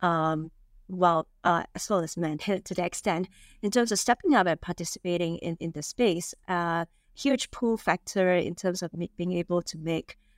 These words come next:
uh, such a big impact at, and be at a pivotal moment of an industry that's at the cusp of ta-, taking off, and where a lot of the changes are essentially being shaped by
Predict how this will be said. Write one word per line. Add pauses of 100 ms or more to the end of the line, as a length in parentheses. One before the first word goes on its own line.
(140)
uh,
such
a
big
impact (120)
at, (140)
and
be
at
a
pivotal
moment (300)
of
an
industry
that's
at
the
cusp
of
ta-, (500)
taking
off, (420)
and
where
a
lot
of
the
changes
are
essentially
being
shaped
by